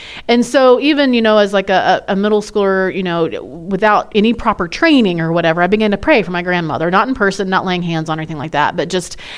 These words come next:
as I would see her illness affecting her and affecting the family and especially affecting my mom, I would begin to pray for healing for her. Now, I would love to tell you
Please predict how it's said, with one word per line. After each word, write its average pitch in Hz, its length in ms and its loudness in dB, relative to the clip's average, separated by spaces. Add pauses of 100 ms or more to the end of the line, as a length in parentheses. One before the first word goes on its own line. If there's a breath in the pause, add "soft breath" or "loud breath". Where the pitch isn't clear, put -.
(100)
as 277 300 2
I 277 120 4
would 226 200 0
see 226 240 -2
her 202 320 2
illness 185 460 2
affecting 196 520 -2
her 185 340 2
and 175 120 0
affecting 175 380 -2
the 175 60 -2
family 165 380 -4
and 160 80 -4
especially 165 400 -4
affecting 170 420 -4
my 165 140 -2
mom, 175 340 2
I 170 60 2
would 175 140 2
begin 185 240 0
to 180 80 -4
pray 226 400 2
for 180 180 -8
healing 175 560 0
for 151 160 -6
her. 151 320 -8 (1120 loud breath)
Now, 202 340 0 (800)
I 202 160 -2
would 196 200 -2
love 180 420 0
to 226 120 -8
tell 220 300 0
you 156 440 -6